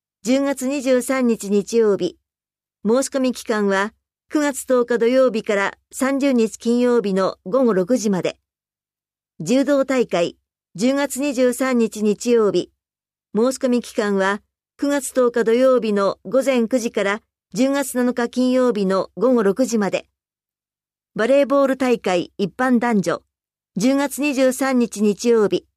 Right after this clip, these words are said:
申し込み期間は九月二十三日祝日から三十日金曜日の午後五時まで。アーチェリー大会。十月二十三日日曜日。締め切りは十月十九日水曜日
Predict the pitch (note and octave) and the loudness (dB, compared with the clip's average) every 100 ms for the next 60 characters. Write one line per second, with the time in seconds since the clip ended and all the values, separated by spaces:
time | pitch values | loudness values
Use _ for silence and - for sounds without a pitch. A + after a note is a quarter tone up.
0 | _ _ _ _ - A3 C4+ C#4+ C4 B3+ | _ _ _ _ -2 0 0 0 -2 -4
1 | - A#3 G#3+ G3+ G3+ A3 _ _ _ - | -4 -2 0 0 0 -4 _ _ _ -4
2 | C#4+ C4+ - C4+ A#3 B3 B3 C4+ B3+ A#3 | -2 -2 -2 -2 2 0 0 0 0 0
3 | G3+ - A#3 A3+ A#3 - A3 A3 - - | -4 -4 -2 -2 -2 -4 -2 -4 -6 -8
4 | C4 C4+ C4+ C#4 A3 G3 - A#3+ B3+ B3+ | -4 -2 0 2 2 0 -2 0 2 2
5 | A#3 G3 F#3 F#3+ - G3 C4+ A3 F3 A#3 | 0 0 0 -2 -6 -2 0 2 0 0
6 | A3 F#3 E3 - _ _ _ _ _ _ | 0 -2 -4 -8 _ _ _ _ _ _
7 | _ _ - A#3 C4+ C#4+ C#4 C4+ C4 A#3+ | _ _ -2 -2 0 0 2 0 0 -2
8 | - D#3+ - _ _ _ _ _ G#3+ C#4 | -2 -4 -4 _ _ _ _ _ 0 2
9 | C#4 C4+ C4+ C4+ C4 B3 C4+ C4 A#3 - | 0 -2 -4 0 0 0 0 0 0 0
10 | G3+ G3 A#3+ A#3 G3+ F3 - _ _ _ | -2 0 2 2 2 0 -6 _ _ _
11 | _ - A3 B3+ B3+ B3 A#3 A3+ A#3 _ | _ -10 -2 0 0 0 2 0 -2 _
12 | _ F3 C4 C#4 C4+ A3 C#4 C#4+ C4 A#3 | _ -2 0 0 -4 -4 -2 0 0 0
13 | - - B3 B3 B3+ A#3+ F#3+ F#3+ | -2 -6 -2 2 4 2 2 -4